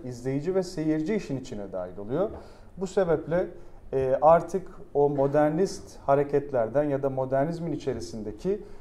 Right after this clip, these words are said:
me-, izleyiciye ve seyirciye mesafeli duruş yerine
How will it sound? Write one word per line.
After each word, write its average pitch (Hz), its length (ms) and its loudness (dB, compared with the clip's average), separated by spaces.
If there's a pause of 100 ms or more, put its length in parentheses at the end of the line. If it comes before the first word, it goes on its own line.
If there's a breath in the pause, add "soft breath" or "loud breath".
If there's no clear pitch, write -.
(120 loud breath)
me-, 131 320 -2
izleyiciye 143 600 0
ve 175 60 0
seyirciye 139 520 -2
mesafeli 135 720 0
duruş 180 320 0
yerine 170 360 2